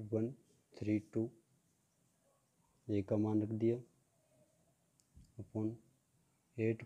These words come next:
पॉइंट three into four hundred minus three point one two into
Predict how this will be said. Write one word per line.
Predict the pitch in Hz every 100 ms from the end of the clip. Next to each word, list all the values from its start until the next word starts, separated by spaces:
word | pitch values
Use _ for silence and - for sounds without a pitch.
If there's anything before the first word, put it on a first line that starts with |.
| -
पॉइंट | 113 120 123 _ -
three | 117 110 120 - _ _ _ _ _ _ _ _ _ _ _ _ _ -
into | 113 101 117 127 - _ _ _ _ _ _ _ _ _ _ _ _ _ _ _ _ _ _ _ _ _ _ _ _ _ _ _ _ _ _ _ _ _ _ -
four | 107 107
hundred | 107 104 110 117 - _ _ _ _ _ _ _ _ _ _ _ _ _ _ _ _
minus | 107 101 104 104 117 - - _ _ _ _ _ _ _ - _ _ _ _ _ - -
three | 120 120 123
point | 110 110 113
one | 104 107 104
two | 117 113 - - _ _ _ _ _ _ _ _ _ _ _ _ -
into | 101 98 110